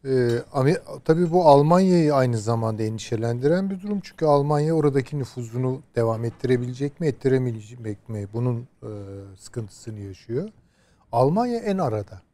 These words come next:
Yani bir tarafıyla A-, Amerika Birleşik Devletleri'ne karşı belli bir mesafe alabilmesi için Rusya'nın desteğine ihtiyacı var.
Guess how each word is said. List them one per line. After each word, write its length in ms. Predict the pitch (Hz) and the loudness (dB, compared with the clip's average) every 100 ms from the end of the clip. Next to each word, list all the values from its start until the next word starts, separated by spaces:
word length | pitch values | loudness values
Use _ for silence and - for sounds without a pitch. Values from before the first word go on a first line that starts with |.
| _ _ | _ _
Yani 320 | 120 120 113 | -6 -4 -6
bir 80 | 165 | -8
tarafıyla 760 | 175 214 165 - 127 117 180 214 _ _ _ _ _ _ _ _ _ | -2 0 0 -2 -6 -4 -4 -6 _ _ _ _ _ _ _ _ _
A-, 40 | - - | -20 -10
Amerika 360 | 120 151 160 185 | -4 -4 -2 -2
Birleşik 400 | 170 160 - _ | 0 -2 -6 _
Devletleri'ne 680 | 160 156 151 160 156 165 160 | -2 -2 -4 0 0 0 -4
karşı 640 | - 135 127 - 151 120 | -2 -2 -2 -6 -8 0
belli 300 | 120 127 165 | 0 0 -4
bir 60 | 156 | -2
mesafe 560 | 135 - 135 131 147 | -2 -2 0 0 0
alabilmesi 720 | 147 143 139 139 143 131 165 | 0 2 0 -2 -4 -4 -6
için 280 | 156 - 196 | -8 -8 -6
Rusya'nın 440 | 170 - 156 156 | -6 0 0 2
desteğine 480 | 143 123 - 127 117 | 2 0 0 -2 -2
ihtiyacı 540 | 98 110 98 95 - 98 | -8 -12 -12 -12 -14 -20
var. 240 | 92 - | -20 -20